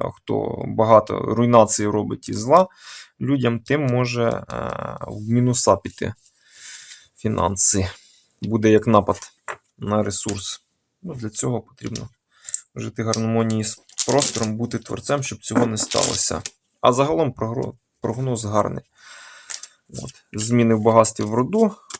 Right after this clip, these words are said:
е, пов'язані з грошима і Е, підйом, кар'єрне зростання на роботі.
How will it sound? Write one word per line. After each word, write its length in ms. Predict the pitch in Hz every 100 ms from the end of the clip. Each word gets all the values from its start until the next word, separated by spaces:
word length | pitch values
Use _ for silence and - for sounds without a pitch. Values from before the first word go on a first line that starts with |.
| _
е, 60 | - - - 131
пов'язані 500 | - 113 120 110 110
з 80 | 107
грошима 600 | 135 - 214 190 156 127 _ -
і 200 | 170 180 - - _ _ - - -
Е, 140 | - - - - -
підйом, 380 | 120 120 123 117
кар'єрне 880 | 117 113 117 120 120 120 113 110
зростання 580 | 107 113 - 160 156 123
на 220 | 117 131
роботі. 600 | 123 107 117 117 - 92